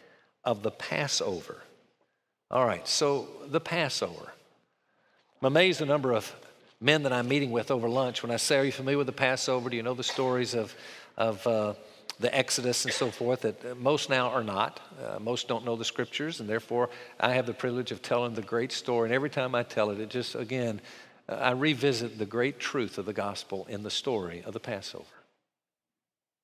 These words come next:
You know the story, many of you do. But for you that don't, and a reminder to you that do, remember Pharaoh had taken the people of Israel,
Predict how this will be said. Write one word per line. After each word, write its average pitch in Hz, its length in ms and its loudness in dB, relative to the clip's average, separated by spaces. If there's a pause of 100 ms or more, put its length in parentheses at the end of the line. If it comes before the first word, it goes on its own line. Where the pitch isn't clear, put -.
(440)
You 139 160 2
know 123 140 4
the 107 80 -2
story, 127 380 0
many 120 180 -2
of 107 80 -6
you 113 80 -2
do. 120 300 -6 (680)
But 117 120 -4
for 147 80 2
you 151 100 6
that 127 160 0
don't, 143 340 2 (840)
and 113 80 2
a - 20 6
reminder 143 460 4
to 131 100 -4
you 139 140 0
that 113 160 -4
do, 101 320 -4 (840)
remember 147 560 2 (560)
Pharaoh 139 600 4
had 117 260 -2
taken 131 380 0
the 110 80 -2
people - 360 -4
of 107 120 0
Israel, 139 420 -2